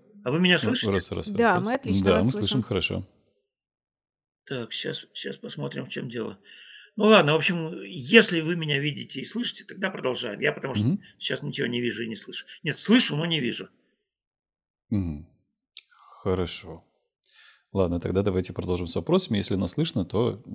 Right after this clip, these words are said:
Speaker 2: я думаю, что это уже достаточно. Вас
Speaker 1: Давайте,
Speaker 2: видно прекрасно,
Speaker 1: давайте.
Speaker 2: слышно тоже замечательно.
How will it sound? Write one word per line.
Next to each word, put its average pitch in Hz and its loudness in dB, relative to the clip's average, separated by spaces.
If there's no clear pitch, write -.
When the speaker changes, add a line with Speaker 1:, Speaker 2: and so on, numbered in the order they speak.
Speaker 2:
я 92 -6
думаю, 101 -4
что - -8
это - -8
уже 98 -4
достаточно. 101 -4
Вас 165 8
Speaker 1:
Давайте, 131 6
Speaker 2:
видно 196 0
прекрасно, - 0
Speaker 1:
давайте. 113 -6
Speaker 2:
слышно 117 -6
тоже 98 0
замечательно. 90 -6